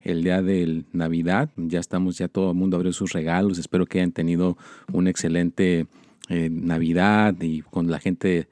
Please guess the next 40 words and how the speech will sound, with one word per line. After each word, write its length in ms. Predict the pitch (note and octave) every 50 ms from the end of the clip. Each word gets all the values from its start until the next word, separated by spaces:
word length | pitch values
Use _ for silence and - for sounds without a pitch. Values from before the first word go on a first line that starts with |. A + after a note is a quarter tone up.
| _ _ -
que 100 | - E2
se 220 | - - F#2 F2
reunieron, 640 | D#2+ E2+ E2+ F2+ F#2 F#2+ G2+ G#2+ G#2+ G#2+ G#2+ G#2+ G#2 - - - - _ -
que 100 | - F2+
hayan 140 | F2+ F2+ E2+
seguido 340 | - F2 E2 F2 F2+ F2+
todas 280 | - - F#2 F2 F2 E2+
las 220 | E2 D#2+ D#2 D2+
reglas 380 | F#2 F#2 E2+ F#2 F#2+ F2+ - -
y 80 | E2 D2+
todo 240 | - F2 F2 F2+
lo 160 | E2+ E2 D#2+ -
que 320 | - - D#2+ D#2+ D2+ - _ _ - - _
se 160 | - - F#2
haya 540 | F2+ F#2 F2+ F#2 F#2+ F#2 F2 E2 D#2+ D#2+ - _ _ -
implementado. 1040 | F#2+ F#2 F2 - F#2 F2 F2+ F2+ F2 E2+ - - A2+ A#2 A2+ A2 A2+ B2 D3 D#3+ - - - - - - - - - - -
Y 100 | G2+ F#2+
ya 120 | G#2+ B2
estamos 380 | C#3+ - - D3+ E3 E3 D3 C#3+
en 100 | A#2+ G#2+
el 120 | G2 F#2 F2+
episodio 480 | F2+ - G2 F2 - A#2 A#2 B2 B2
ciento 360 | A2 - A#2 A#2 A#2 - A#2+
setenta 520 | A2+ - F#2 - - E2+ E2+ E2 - D#2+ D#2+
y 60 | E2
dos. 260 | E2 E2 E2 E2 -
Fíjate, 240 | - F2+ - - -
con 240 | - - G2 A2 A#2+
este 340 | B2 - - D3 C3+ B2+ B2+ - - - - -
episodio 680 | - F#2+ - - - F2+ - - G#2 G#2+ G#2+ G#2+ G#2+ G2+
ciento 340 | - - F#2+ G2 - F#2+ F2
setenta 460 | - F2+ - - E2+ E2 D#2 D#2+ D#2+
y 60 | E2
dos 320 | E2+ F2+ F#2+ G2+ G2+ - - - - - _
cerramos 840 | - - F2+ F2 E2 E2+ F2 F2+ F2+ F2+ F#2 F2+ F2 F2 - - _ _
el, 500 | - - - E2+ D#2+ D2+ D2+ D2+ - E2
el 160 | E2 D#2+ E2
año 280 | E2+ E2+ F2+ F#2 F2 F2
dos 180 | E2+ D#2 -
mil 280 | F2+ F2+ F2+ F2+ F2+